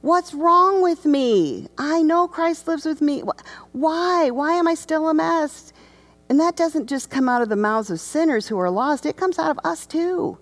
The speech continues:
And it can be confusing, especially to a new Christian. I, I'm working with a mom, uh, through the Baby Fold. She's in our Healthy Start program, so she's got a little one, and she's just trying to build a safe life for them, and she's doing so well. I'm so proud of her. She's come so far.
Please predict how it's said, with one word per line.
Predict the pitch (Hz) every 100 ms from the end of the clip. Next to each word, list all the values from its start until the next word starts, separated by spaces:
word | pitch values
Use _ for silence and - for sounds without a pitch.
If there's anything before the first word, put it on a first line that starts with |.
| - - - - - _ _ _ _ _ _ -
And | 285
it | 294
can | 302
be | 302
confusing, | 302 294 294 302 254 180
especially | 160 - 285 294 262 233
to | 233
a |
new | 208 208
Christian. | - 160 - 123 - - - - - -
I, | 202
I'm | - 269
working | 254 247 202
with | 190 214
a |
mom, | 190 185 160 170 - -
uh, | 165
through | 208 185
the |
Baby | 180 175 180
Fold. | 156 156 160
She's | 175 170
in |
our | 156
Healthy | 170 165 160
Start | - 151
program, | - 156 151 151 151
so | 151
she's | 147 180
got | 175 156
a |
little | 156 160 156
one, | 160 156
and | 156
she's | 170 -
just | 165 -
trying | 175 165
to |
build | 156 156
a | 147
safe | - 165 -
life | 165 160
for | 170
them, | 160 151
and | 151
she's | 214 202
doing | 190 180
so | - 226 214
well. | 214 214
I'm |
so | 220 233
proud | - 190 196
of | 190
her. | 196
She's | 208 196
come | 208 196
so | - 214
far. | 208 180 165 147